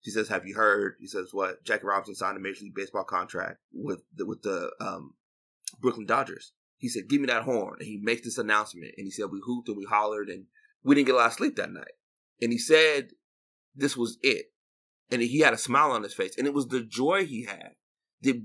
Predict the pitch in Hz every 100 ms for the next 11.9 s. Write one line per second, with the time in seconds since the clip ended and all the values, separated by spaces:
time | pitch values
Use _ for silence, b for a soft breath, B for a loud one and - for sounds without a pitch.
0 | 107 156 180 147 135 107 110 110 160 240
1 | - 92 - _ - 151 170 202 175 -
2 | 160 156 156 - - 135 - _ - 135
3 | 123 113 127 127 123 123 104 95 _ _
4 | _ _ - - 160 151 147 139 135 127
5 | 123 123 - _ _ _ _ _ - 123
6 | 117 - 147 139 123 - 101 95 - 110
7 | 82 50 - 110 101 101 _ _ _ _
8 | _ _ 117 110 139 139 123 123 123 123
9 | - 104 104 101 95 - 135 127 113 110
10 | 123 123 120 120 _ _ 123 135 123 135
11 | 160 170 156 123 113 113 107 -